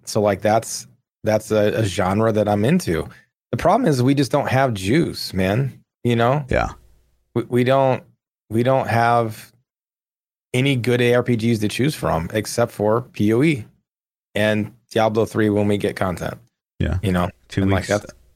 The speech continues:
Speaker 2: uh, every
Speaker 1: Yeah.
Speaker 2: three months of Diablo three, basically.
Speaker 1: Yeah, two, two weeks every three to six months
Speaker 2: Yeah,
Speaker 1: of
Speaker 2: three to
Speaker 1: Diablo
Speaker 2: six.
Speaker 1: three.
Speaker 2: That's true, true, true.
Speaker 1: So every three to six months, we get a really fun weekend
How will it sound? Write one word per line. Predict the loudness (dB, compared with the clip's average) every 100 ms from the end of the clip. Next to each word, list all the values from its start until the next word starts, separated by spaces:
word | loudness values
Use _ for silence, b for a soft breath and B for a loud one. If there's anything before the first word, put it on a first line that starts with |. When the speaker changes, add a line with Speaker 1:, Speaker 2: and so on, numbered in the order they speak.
| _
Speaker 2:
uh, | 0 2 2
every | 2 0
Speaker 1:
Yeah. | 0
Speaker 2:
three | 0
months | 0 0 -2 -6 -2
of | -2
Diablo | 2 0 0
three, | -4 -6 -4 -4
basically. | -2 -4 -6 -4
Speaker 1:
Yeah, | -2 -2
two, | -4 -4 -4 -8
two | -2 0
weeks | 0 0
every | 0 2 0 -2 -10 _ _ -2
three | 0
to | 0 -4 _ _
six | -8 -6 -6
months | -6 -6 -6 -8 -4
Speaker 2:
Yeah, | -2
Speaker 1:
of | 0
Speaker 2:
three | 0
to | 0
Speaker 1:
Diablo | 0
Speaker 2:
six. | -2
Speaker 1:
three. | -2
Speaker 2:
That's | -2 -2
true, | -4 -4 -4 -8
true, | -6 -4
true. | -4 -2 -4 -4
Speaker 1:
So | -4 0 0
every | 0 0
three | 0 2
to | 2
six | 0 -2 0
months, | 2 2
we | 0
get | 0 0
a |
really | 0 2 2 2 0
fun | 0 0 2
weekend | 0 0 0 0 -2 -6